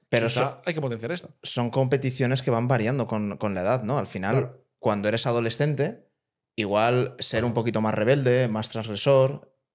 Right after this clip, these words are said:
Speaker 1: el malote de, de tal, es, es jugar a un juego.
Speaker 3: Y es quien
Speaker 1: y
Speaker 3: más estatus tenía.
Speaker 1: y ese, y,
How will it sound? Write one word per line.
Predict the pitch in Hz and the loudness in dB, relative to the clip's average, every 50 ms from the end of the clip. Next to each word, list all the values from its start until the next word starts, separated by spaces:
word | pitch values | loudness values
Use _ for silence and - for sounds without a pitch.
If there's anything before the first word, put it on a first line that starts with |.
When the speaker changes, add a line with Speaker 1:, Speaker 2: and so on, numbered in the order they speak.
| _ _ - | _ _ -12
Speaker 1:
el | 117 104 | -10 -6
malote | 104 98 104 123 127 127 123 117 | -4 -2 0 0 0 2 0 0
de, | 113 113 113 110 110 110 107 | 2 2 0 0 0 -2 -2
de | 113 110 | -2 0
tal, | 120 135 139 139 151 139 - - | 2 2 2 2 0 -2 -4 -4
es, | - 113 107 - - - - | -6 -4 -4 -4 -6 -4 -2
es | 113 107 - - - - | -2 -2 -2 -4 -6 -8
jugar | - - 123 110 107 113 123 - - | -6 -4 0 2 2 2 2 0 -2
a | 110 | -4
un | 113 110 | -4 -4
juego. | - - 113 95 92 - - _ _ _ _ _ _ _ _ _ _ _ _ | -4 -4 -4 -4 -4 -6 -10 _ _ _ _ _ _ _ _ _ _ _ _
Speaker 3:
Y | - 113 107 110 123 | -4 0 2 2 2
es | 110 101 | 2 2
quien | - 147 131 | 2 2 2
Speaker 1:
y | |
Speaker 3:
más | 123 127 131 | 2 2 0
estatus | 127 127 - 127 - 120 - | -2 -2 -4 -6 -8 -8 -10
tenía. | - 113 101 113 147 139 - - | -8 -8 -6 -6 -6 -6 -4 -2
Speaker 1:
y | 120 113 | 0 2
ese, | 110 113 - - - - | 2 2 0 -2 -2 -2
y, | 120 120 | 0 0